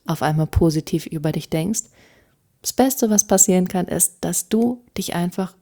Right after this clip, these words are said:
gut fühlst mit dir und du dir selbst eine andere Bewertung gibst. Und es ist doch egal, was alle anderen denken. Wichtig ist, was du denkst und was du fühlst. Und dass du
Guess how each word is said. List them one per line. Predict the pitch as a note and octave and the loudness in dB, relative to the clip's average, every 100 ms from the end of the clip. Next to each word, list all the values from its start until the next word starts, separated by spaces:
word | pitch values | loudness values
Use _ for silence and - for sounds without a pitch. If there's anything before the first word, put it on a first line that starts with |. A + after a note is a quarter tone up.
| - | -4
gut | C4+ D4 | 0 0
fühlst | - - A3 G#3+ - | -2 2 4 4 2
mit | F3+ F3 - - | 2 0 0 4
dir | G#3 D#3 F#3+ _ _ _ _ _ _ _ _ _ - | 6 4 -2 _ _ _ _ _ _ _ _ _ -2
und | F3+ F3+ - _ - | 2 2 0 _ -6
du | A3 A#3 B3+ C4 _ _ _ - | 0 4 2 0 _ _ _ 2
dir | F#3 | 4
selbst | F3+ F3+ G3+ G#3 - | 6 6 4 0 -2
eine | F3 F3+ G#3 _ - | -2 -2 -6 _ -4
andere | F3+ G#3+ G#3+ G3 | 2 4 4 2
Bewertung | F#3 F3+ F3 F#3 F#3 E3 | 2 2 2 2 0 -2
gibst. | - - - - _ _ _ _ _ - | -4 -6 -6 -6 _ _ _ _ _ -2
Und | F3 | 2
es | F#3 | 4
ist | - | 4
doch | G#3 - | 2 -4
egal, | F#3+ F#3 G3+ B3 | -2 0 4 4
was | A#3 A3 | 4 2
alle | F3 E3 D#3+ | 0 0 2
anderen | D#3 D#3+ D#3 | 2 2 2
denken. | D#3 D3+ D#3 - - G#3 _ _ _ _ | 0 -2 -4 -8 -8 -8 _ _ _ _
Wichtig | E3+ F#3 - G#3+ - | 2 2 2 -6 -4
ist, | G3 | -2
was | F#3+ F#3 - - _ | 2 2 2 -2 _
du | A#3 B3 | 2 4
denkst | A#3 D#3 D3+ E3 - | 4 0 -2 -4 0
und | D#3+ | 2
was | E3+ - - - | 4 2 -2 0
du | C4+ D4 | 4 4
fühlst. | - - C#3+ F3+ - - - - - _ _ _ _ _ _ - | 0 -6 -6 -4 -6 -8 -20 -20 -20 _ _ _ _ _ _ -2
Und | F3+ E3+ F3 - - | 4 4 4 -2 2
dass | F3 - - | 4 4 2
du | A3 A#3 C4 C#4+ | 2 4 4 0